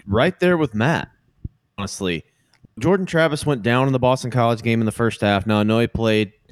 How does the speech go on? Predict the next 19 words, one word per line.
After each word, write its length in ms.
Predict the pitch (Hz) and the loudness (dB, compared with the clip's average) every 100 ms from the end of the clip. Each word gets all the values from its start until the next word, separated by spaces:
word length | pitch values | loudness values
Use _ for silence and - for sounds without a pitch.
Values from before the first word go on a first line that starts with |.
| _ _ _ _ 110 - | _ _ _ _ -12 -4
played 180 | 113 104 | -2 0
the 100 | 101 | -2
rest 220 | 104 - | -2 -4
of 40 | |
the 80 | 104 | -4
game, 280 | 104 101 95 | -2 -2 0
but 180 | 90 - | -2 -2
I, 220 | 110 131 - | -2 -2 -2
I 120 | 110 | -2
remember 320 | 151 151 127 | 0 0 -2
texting 460 | 110 131 117 - 107 | -2 -2 -4 -4 -6
in 80 | 98 | -6
the 80 | 95 | -4
group 220 | 104 104 | -4 -4
message 520 | 95 87 87 - - _ _ _ _ _ _ _ _ _ _ _ _ _ _ | -6 -6 -10 -10 -16 _ _ _ _ _ _ _ _ _ _ _ _ _ _
when 80 | 104 | -8
he 140 | 123 120 | -4 -2
went 180 | 101 | -2
down. 320 | 98 107 95 | -2 -2 -2